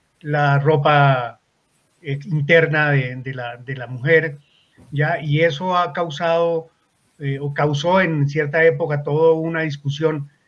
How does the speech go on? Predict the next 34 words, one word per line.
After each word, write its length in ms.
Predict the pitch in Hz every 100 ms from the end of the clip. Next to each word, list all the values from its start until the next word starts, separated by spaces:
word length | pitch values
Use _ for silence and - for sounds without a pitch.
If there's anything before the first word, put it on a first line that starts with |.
| _ _ _
pero 260 | - 190 170
uno 280 | 185 202 214
iba 480 | 214 214 214 160 - -
al, 400 | 165 151 147 147 _ _ -
al, 460 | 151 151 147 143 143 143
al, 320 | 151 147 147 143
a 100 | 147
la 140 | 143
fiesta 420 | 139 190 190 196
popular 500 | 185 143 143 151 202 - - -
y 60 | 165
la 100 | 160
gente 260 | 160 151 180
seguía 280 | 156 143
haciendo 260 | 160 180 185
la 180 | 175 143
cumbia 420 | 170 170 190 185 - _ _ - -
como 320 | 190 165 160
era, 260 | 180 208
así 460 | - 156 156 202 214
en 60 | 208
los 160 | 202
grandes 320 | 202 196 202
teatros 420 | 170 156 170 202 170
y 60 |
en 60 | 151
las 140 | 139
grandes 280 | 156 170 156
ciudades 440 | 160 147 165 196 - - - -
se 160 | - 170
desbarataran, 840 | 160 151 156 143 143 175 190 196 196 _ _ _
transformándola 1000 | - 165 143 143 151 147 170 180 190 190
y 40 | 160
estilizándola, 1080 | 143 151 143 143 165 165 180 180 190 185